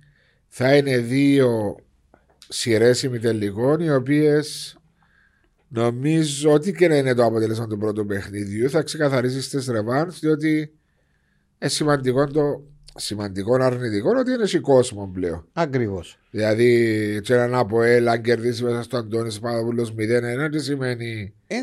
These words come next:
Speaker 2: αφού,
Speaker 1: ο
Speaker 2: ε,
Speaker 1: κόσμος να τον προστατεύσει τον επαναληπτικό και να
Speaker 2: τίποτε,
Speaker 1: περάσει.
Speaker 2: τίποτε.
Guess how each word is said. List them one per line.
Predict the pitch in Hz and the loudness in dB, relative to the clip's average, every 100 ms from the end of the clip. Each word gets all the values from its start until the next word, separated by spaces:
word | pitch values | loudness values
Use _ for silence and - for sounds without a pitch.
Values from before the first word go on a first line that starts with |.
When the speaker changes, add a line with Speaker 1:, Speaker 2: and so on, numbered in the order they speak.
| 254 | -6
Speaker 2:
αφού, | 127 196 | -4 0
Speaker 1:
ο | |
Speaker 2:
ε, | 196 190 190 147 | 2 4 8 10
Speaker 1:
κόσμος | 143 135 131 | 10 4 0
να | 135 | 2
τον | 131 | 0
προστατεύσει | 127 127 - 127 131 127 - | 2 2 2 4 4 2 0
τον | 131 | 0
επαναληπτικό | 120 120 120 117 110 120 | 2 2 2 0 0 2
και | 180 | 4
να | |
Speaker 2:
τίποτε, | 196 110 110 | 6 4 4
Speaker 1:
περάσει. | 107 101 135 147 | 2 2 2 0
Speaker 2:
τίποτε. | 107 98 | 0 -8